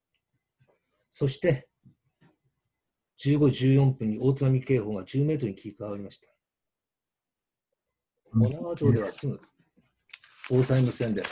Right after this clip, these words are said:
大津波警報が発令されましたので、至急高台に避難してくださいと、大きな声で繰り返し叫んでいました。本店はその情報も得ず、何の指示も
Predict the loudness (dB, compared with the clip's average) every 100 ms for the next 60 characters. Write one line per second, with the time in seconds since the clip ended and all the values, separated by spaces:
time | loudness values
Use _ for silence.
0 | -12 -16 -16 -18 _ _ _ -20 _ _
1 | _ _ _ _ _ _ -2 0 2 4
2 | 4 4 2 2 -4 -6 -8 0 0 0
3 | -4 -4 -6 -8 -10 -10 -12 -2 -2 -2
4 | -6 -2 0 0 -2 -8 _ _ _ _
5 | _ _ _ _ _ -2 0 0 -4 -8
6 | -8 -12 -12 _ _ _ _ _ _ _
7 | _ _ _ _ _ _ _ _ _ -2
8 | -2 -2 -6 -2 -4 -4 -8 -6 -2 -2
9 | -2 -6 -6 -6 -8 -16 -20 _ _ _
10 | _ _ _ _ _ _ _ _ _ _
11 | _ _ _ _ _ _ _ _ -2 0
12 | 2 0 0 0 -2 -2 0 0 0 0
13 | 0 -2 -4 -6 -6 -20 -20 _ _ -6
14 | -2 -2 -2 -4 -6 -4 -2 -2 -4